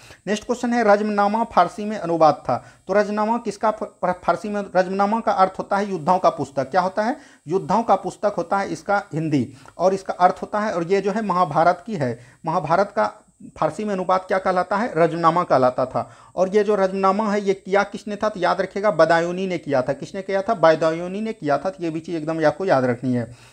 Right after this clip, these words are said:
चलिए बढ़ते हैं हम लोग अगले प्रश्न की तरफ। नेक्स्ट क्वेश्चन को ध्यान से देखिए क्या बोला गया। नेक्स्ट क्वेश्चन है, वह मुगल सम्राट जिसका दो बार राज्याभिषेक हुआ था कौन था? देखिए वह मुगल सम्राट कौन था जिसका दो बार राज्याभिषेक हुआ था? तो वो थे औरंगजेब। कौन थे? औरंगजेब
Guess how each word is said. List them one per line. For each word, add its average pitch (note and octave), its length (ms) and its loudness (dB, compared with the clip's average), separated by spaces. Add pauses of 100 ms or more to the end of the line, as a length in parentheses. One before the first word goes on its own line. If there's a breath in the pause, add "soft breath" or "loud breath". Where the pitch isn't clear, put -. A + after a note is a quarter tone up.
(160 loud breath)
चलिए C#3 200 -2
बढ़ते F3 260 2
हैं A#3 40 2
हम A3 100 0
लोग A3+ 140 2
अगले G#3 180 0
प्रश्न A3 240 -6
की A3 100 -8
तरफ। A#3 180 -4
नेक्स्ट G3 180 -4
क्वेश्चन G3+ 240 -8
को G3 100 -6
ध्यान F3 180 -6
से G3 100 -8
देखिए F#3+ 200 -6
क्या F3 140 4
बोला C3 200 2
गया। A#2+ 180 0 (340 loud breath)
नेक्स्ट A3+ 180 -2
क्वेश्चन C4+ 260 -4
है, B3 60 2
वह A#3 140 2
मुगल G#3+ 280 0
सम्राट G#3+ 380 2
जिसका G3 260 -2
दो F#3+ 260 2
बार G3 160 4
राज्याभिषेक F3 600 -2
हुआ E3+ 140 0
था F3 120 -4
कौन C#3+ 300 -2
था? B2 220 -2 (240 loud breath)
देखिए F3 180 -2
वह F#3+ 100 4
मुगल G#3+ 260 2
सम्राट A3+ 360 0
कौन A3 180 -2
था A3+ 100 -2
जिसका G#3+ 240 -2
दो G3+ 180 0
बार G#3 100 6
राज्याभिषेक G3+ 520 -2
हुआ G3+ 120 0
था? G3+ 120 -2
तो A3+ 100 -8
वो F3 120 0
थे A3 120 -4
औरंगजेब। D3+ 520 2
कौन F#3+ 280 -2
थे? B3+ 40 0
औरंगजेब D#3+ 600 -2